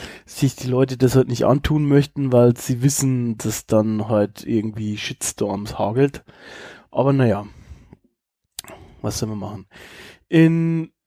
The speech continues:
der kurzen Zeit, als Michael Kessler da war, den habe ich nämlich vorher bei der Besetzung, glaub ich, rausgelassen, weil der war auch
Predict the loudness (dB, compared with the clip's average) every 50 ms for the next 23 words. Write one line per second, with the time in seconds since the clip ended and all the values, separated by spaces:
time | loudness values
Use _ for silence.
0 | _ _ _ _ _ -4 -4 -2 2 2 2 2 2 -2 -4 -2 2 4 6 6
1 | 6 4 2 0 -2 -2 -4 -6 -2 0 0 0 0 0 -2 -2 0 0 0 0
2 | 2 2 0 0 0 0 0 0 2 2 2 4 4 2 0 0 0 0 0 0
3 | 2 4 4 2 2 2 2 2 2 2 0 2 2 2 2 2 0 0 0 0
4 | 2 2 4 4 4 4 2 0 -2 -2 0 2 2 2 0 -2 -4 -4 -2 0
5 | 2 2 2 2 0 0 0 0 0 -2 -2 -2 -4 -4 -4 -4 -4 -4 -2 -2
6 | -2 -2 -4 -10 -18 -18